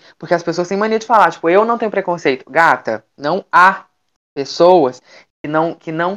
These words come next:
tenha preconceito com nada e não há pessoas que não necessitam trabalhar a, a, a questão da, da aceitação e o respeito consigo mesmo e com o próximo. Sabe? Principalmente a gente que, que tá nesse processo agora, tipo assim,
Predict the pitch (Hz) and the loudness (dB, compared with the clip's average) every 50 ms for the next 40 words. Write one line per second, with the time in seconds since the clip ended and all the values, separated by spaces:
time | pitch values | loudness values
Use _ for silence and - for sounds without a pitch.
0 | 190 _ _ 214 208 214 226 233 220 220 185 170 175 170 160 156 147 147 - 147 | -10 _ _ -8 -6 -6 -6 -6 -6 -6 -6 -6 -6 -6 -4 -4 -6 -4 -6 -8
1 | 139 131 123 127 139 147 160 156 151 143 151 156 185 190 190 - - 156 160 180 | -6 -4 -2 -2 -4 -4 -6 -2 -2 -2 -2 -2 -4 -8 -2 0 2 2 2 0
2 | 190 - - 190 175 175 185 208 233 - _ 180 185 208 254 247 - 269 247 - | -2 -6 -10 -6 -4 -4 -4 -4 -8 -12 _ -8 -8 -8 -6 -4 -6 -6 -6 -6
3 | - - 220 240 254 277 269 262 262 254 240 240 233 208 180 170 165 170 202 214 | -8 -8 -8 -6 -4 -6 -6 -2 -2 0 2 4 4 4 4 4 4 2 2 -2
4 | _ _ _ _ _ _ _ - 151 - - 151 156 - - - 156 - 165 160 | _ _ _ _ _ _ _ -6 -4 -2 0 0 0 0 0 -2 -4 -6 -10 -8
5 | - - 151 165 175 180 190 196 185 - - 147 160 156 156 - 165 160 165 151 | -6 -6 -6 -4 -2 0 2 2 2 0 0 0 0 0 0 -2 -2 0 0 0
6 | - 160 156 160 170 165 190 220 240 - - - 139 101 - 147 - _ 139 131 | 0 -2 -2 -2 -2 0 -2 -2 -2 -4 -8 -8 -6 -6 -6 -8 -12 _ -16 -16
7 | - _ _ _ _ _ _ _ 156 160 156 - 196 180 208 196 175 165 175 190 | -16 _ _ _ _ _ _ _ -10 -6 -4 -4 -4 -2 -4 -2 -2 -2 -4 -4
8 | 208 196 - 233 262 302 - 269 196 143 135 - - - 151 _ _ _ _ _ | -6 -4 -4 -4 -4 -4 -2 2 2 2 2 0 -6 -16 -20 _ _ _ _ _
9 | _ _ _ _ _ _ _ _ _ _ _ _ _ - 151 160 202 214 202 - | _ _ _ _ _ _ _ _ _ _ _ _ _ 0 2 2 2 0 0 0
10 | 202 180 190 208 240 240 240 233 - - 240 - - _ 202 190 190 185 - - | 0 0 0 -2 -2 -2 -4 -4 -8 -12 -14 -16 -10 _ -6 -6 -6 -8 -6 -6
11 | 165 160 160 165 160 160 160 151 139 143 147 147 156 - - - 190 - - 156 | -6 -4 -2 -4 -2 0 0 2 4 4 4 4 2 -4 -10 -14 -10 -8 -6 -6
12 | 139 | -6